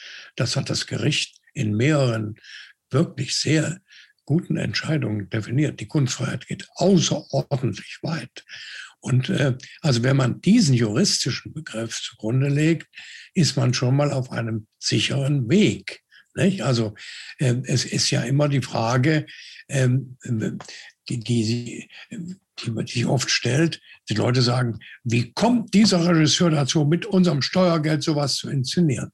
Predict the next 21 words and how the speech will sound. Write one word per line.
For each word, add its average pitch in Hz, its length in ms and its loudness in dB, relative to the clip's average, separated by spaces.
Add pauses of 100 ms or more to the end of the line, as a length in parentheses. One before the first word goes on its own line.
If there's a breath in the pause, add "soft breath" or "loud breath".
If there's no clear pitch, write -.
Nicht? 190 240 0
Das 170 140 2
ist 185 180 0
dann 147 220 0 (440 loud breath)
nochmal 123 440 2
die, 117 280 -4 (340 loud breath)
die 147 140 2
Einflussnahme, 139 800 2
die 117 300 -2 (200 loud breath)
in 147 120 2
einer 117 240 2
Kommune, 160 540 6
in 131 100 0
einer, 123 300 -2 (320 loud breath)
äh, 151 140 -4
überschaubaren 151 840 2
gesellschaftlichen, 127 920 -2 (360 loud breath)
äh, 139 260 2 (400)
Gruppierung 139 720 4 (220 loud breath)
stattfindet. 123 640 -4
Aber 95 320 -2